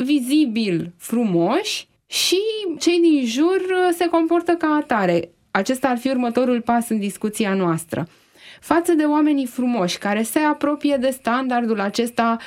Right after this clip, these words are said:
să zicem, obiectiv, medical, anatomic al frumuseții,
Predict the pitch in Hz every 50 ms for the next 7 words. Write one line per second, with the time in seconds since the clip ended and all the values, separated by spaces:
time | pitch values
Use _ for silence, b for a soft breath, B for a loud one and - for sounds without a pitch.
0 | B B B B B - 254 247 285 277 - 311 285 285 294 285 240 233 254 285
1 | 294 277 277 - - - 294 277 247 185 185 202 208 208 208 208 233 226 226 -
2 | 277 269 208 185 175 175 180 190 185 - 262 262 240 202 165 151 - - - -
3 | - 175 180 175 170 - 208 202 196 208 208 - 240 208 185 180 - 160 175 233
4 | 262